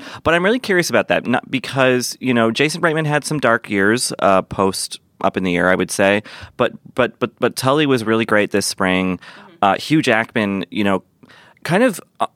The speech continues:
Speaker 1: weirdly under the radar, had a huge year last year with Gr-, Greatest Showman and Logan, like, two of the biggest movies of the year.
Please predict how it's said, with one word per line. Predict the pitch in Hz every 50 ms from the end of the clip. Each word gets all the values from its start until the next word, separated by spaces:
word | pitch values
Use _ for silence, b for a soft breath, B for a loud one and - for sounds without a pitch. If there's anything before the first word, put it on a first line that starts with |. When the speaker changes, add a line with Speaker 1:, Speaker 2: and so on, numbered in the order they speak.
| - - -
Speaker 1:
weirdly | 131 139 185 214 220 220 -
under | - 135 135 135
the | 110 107
radar, | 107 110 104 98
had | 95 104 110 101 92
a |
huge | 87 - - - - - 127 127 127 131 131 123 120 101 -
year | 101 95 95 90
last | 87 85 87 87 - - -
year | 87 85
with | 82 87 87 - - -
Gr-, | - 104
Greatest | - _ - 110 104 101 -
Showman | - 107 95 95 92 85 -
and | - 92 98 95
Logan, | 90 87 82 82 82 82 80 82 80 B B B B B B
like, | - 90 85 - -
two | - - 123 117
of | 113
the | 113
biggest | - 107 98 92 95 -
movies | 104 92 90 87 92
of | 90
the | 78 87
year. | 82 82 85 85 85 85 82